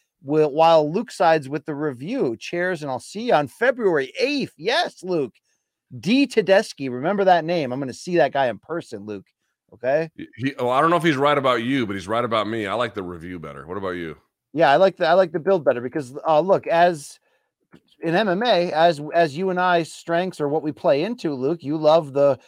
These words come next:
Speaker 1: breakdown and you're even better than it after the fact to, to go back and do the work and see the trends.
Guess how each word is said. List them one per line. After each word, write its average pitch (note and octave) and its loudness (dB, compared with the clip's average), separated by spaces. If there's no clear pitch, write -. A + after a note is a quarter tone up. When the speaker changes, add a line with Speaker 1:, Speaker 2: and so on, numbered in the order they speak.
Speaker 1:
breakdown D3+ 2
and C3+ -6
you're D3 -4
even C3+ -6
better D#3+ 2
than C#3+ -2
it C3 -6
after D#3 -2
the B2 -6
fact A#2 -4
to, A#2+ -6
to - -18
go B2 -2
back C#3 -2
and G#2 -10
do D#3 -6
the B2+ -2
work C#3 0
and A2 -10
see D3 -10
the A#2+ -12
trends. C#3 -6